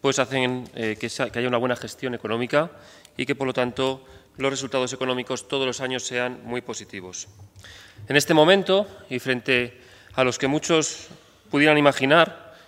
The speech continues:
y también debido a la representación que después de las elecciones del veintiséis de mayo este grupo ha obtenido en este pleno,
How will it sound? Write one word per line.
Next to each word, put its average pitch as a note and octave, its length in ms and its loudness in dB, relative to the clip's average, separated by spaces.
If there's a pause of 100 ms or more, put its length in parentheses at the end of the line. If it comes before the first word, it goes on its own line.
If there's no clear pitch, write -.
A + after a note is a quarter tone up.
(120)
y B2+ 60 -10
también C3 240 2
debido C#3 600 2
a B2 80 -2
la A#2+ 100 2
representación B2 800 -2 (440)
que - 80 -8
después B2 280 -4
de B2+ 60 -2
las A#2+ 140 -4
elecciones B2 360 -2
del A#2+ 100 -2
veintiséis A#2+ 340 -6
de B2 80 -4
mayo B2 340 -2 (340)
este C#3 240 -4
grupo C3+ 260 0
ha C3 40 2
obtenido C3+ 340 -2
en B2+ 80 0
este B2 200 -4
pleno, D3 340 0